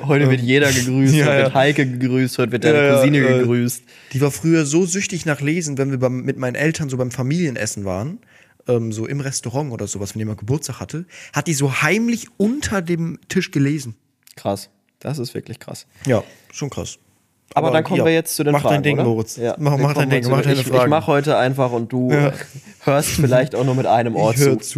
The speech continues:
Speaker 2: zu, ja, geht hier rein und da wieder raus.
Speaker 1: Okay, wir malen uns jetzt mal ein Szenario aus, okay?
Speaker 2: Mhm.
Speaker 1: Also, du bist in einer Stadt, hast einen beruflichen Termin meinetwegen. Wir sind in München, haben vielleicht ein Podcast-Treffen oder so, eine Aufnahme,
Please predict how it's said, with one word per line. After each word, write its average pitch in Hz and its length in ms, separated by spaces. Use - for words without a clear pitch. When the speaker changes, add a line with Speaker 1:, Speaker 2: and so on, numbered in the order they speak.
Speaker 2:
zu, - 20
ja, 117 220
geht 120 260
hier 131 220
rein 123 240
und 120 100
da 113 180
wieder 113 160
raus. 104 520
Speaker 1:
Okay, 95 300
wir 123 100
malen 147 320
uns 180 160
jetzt 147 240
mal 139 140
ein 117 120
Szenario 107 640
aus, 76 260
okay? 156 280
Speaker 2:
Mhm. 101 540
Speaker 1:
Also, 104 640
du 175 340
bist 143 380
in 107 100
einer 107 220
Stadt, 143 340
hast 120 260
einen 120 120
beruflichen 123 560
Termin 107 360
meinetwegen. 95 580
Wir 117 100
sind 135 160
in 127 100
München, 185 400
haben 143 140
vielleicht 127 320
ein 127 60
Podcast-Treffen - 800
oder 120 200
so, 113 280
eine - 120
Aufnahme, 120 680